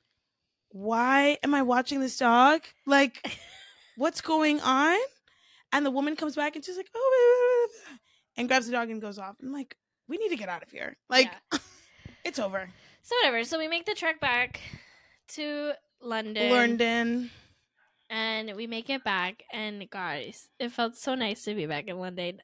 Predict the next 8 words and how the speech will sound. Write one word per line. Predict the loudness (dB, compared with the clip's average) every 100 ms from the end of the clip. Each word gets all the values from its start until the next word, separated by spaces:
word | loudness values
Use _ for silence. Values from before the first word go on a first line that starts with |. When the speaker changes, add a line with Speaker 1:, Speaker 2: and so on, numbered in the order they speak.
| _
Speaker 2:
<laughs> |
after | -2 -2 -6 -6 0 0
the | 0
debacle. | -4 -4 -2 -4 -4 -6 -6 -8 _ -20 -20 _
Then | -6
we | -2
got | 2 2 2
lucky, | -2 -2 -8 -8 -6